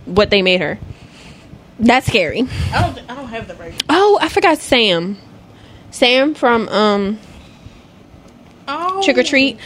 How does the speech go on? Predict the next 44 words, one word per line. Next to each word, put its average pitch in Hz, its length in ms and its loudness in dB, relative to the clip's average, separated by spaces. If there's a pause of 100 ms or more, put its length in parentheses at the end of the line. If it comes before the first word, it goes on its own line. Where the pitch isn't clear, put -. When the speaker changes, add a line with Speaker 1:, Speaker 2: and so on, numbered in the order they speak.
(680)
Speaker 1:
He's 247 240 2
probably 202 540 0
up 190 160 0
in 180 80 2
my 180 120 0
top - 200 -4
five. 240 260 -6 (1000)
Speaker 2:
Nah. 202 260 -12 (260)
Speaker 1:
I 226 100 0
love 196 360 2
him. 180 220 -4
He's 214 220 -2
so 175 340 0
cute. - 360 -6 (800)
Speaker 2:
Not 247 200 0
sa-, - 180 -10
no, 262 220 -2
wait, 240 220 -2
let 285 80 -8
me 294 60 -10
see 311 100 -12
that 285 160 -6
picture - 220 -8
again. 277 340 -14 (2500)
Speaker 1:
She - 220 2
still 262 200 2
didn't 220 160 0
give 196 160 2
her 190 120 4
top 185 280 2
ten, 175 260 4
and 175 180 4
Speaker 2:
I 220 280 6
Speaker 1:
I 220 40 6
Speaker 2:
did 214 120 2
not, 180 300 -4 (100)
and 214 200 -4
you 254 80 -2
didn't 262 200 -2
even 196 120 -2
finish 180 240 -4
yours. 135 300 -6 (340)
Speaker 1:
I 269 80 2
did. 254 360 2